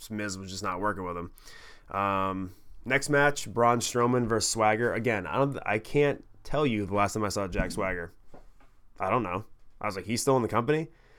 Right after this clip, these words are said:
Um, decent reaction for Swagger. Still did the We the People, which is weird 'cause it feels like it's, like, a time warp, and that happened, like, two years ago. Um, but then,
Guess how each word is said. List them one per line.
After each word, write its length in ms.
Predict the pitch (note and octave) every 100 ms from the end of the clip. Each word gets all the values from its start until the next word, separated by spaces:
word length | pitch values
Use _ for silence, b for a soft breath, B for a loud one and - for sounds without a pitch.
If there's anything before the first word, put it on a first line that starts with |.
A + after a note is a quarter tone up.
| b b b b b
Um, 680 | G#2+ A2 G#2+ G#2+ G#2 G2+ G2 b b b b - -
decent 280 | F#3 F3
reaction 400 | C#3+ B2 A#2 A#2
for 100 | G2+
Swagger. 540 | G2 - G#2 G#2 G#2+ G#2
Still 180 | - B2
did 140 | B2+
the 80 | A2+
We 140 | A2+
the 80 | G#2
People, 380 | - G#2 A2 G#2
which 220 | F#2+ - -
is 160 | F#2+
weird 340 | F2+ A2 B2 B2
'cause 140 | A2
it 80 | F#2+
feels 300 | - A#2 A2
like 140 | A2+
it's, 120 | A2 G#2
like, 120 | F#2+
a 60 |
time 380 | F2+ - G2 G#2+
warp, 280 | G#2+ A2+ A2
and 100 | G2
that 100 | F#2
happened, 280 | G2+ F#2+ G#2+
like, 160 | F2
two 140 | - G#2
years 220 | F#2 F#2
ago. 260 | A2+ B2 B2+ B B B B B -
Um, 640 | G#2+ G2+ G2 F#2 F2+ F2 - - - - - - -
but 240 | A#2 G2+
then, 520 | B2 C#3 D3 C#3+ C#3+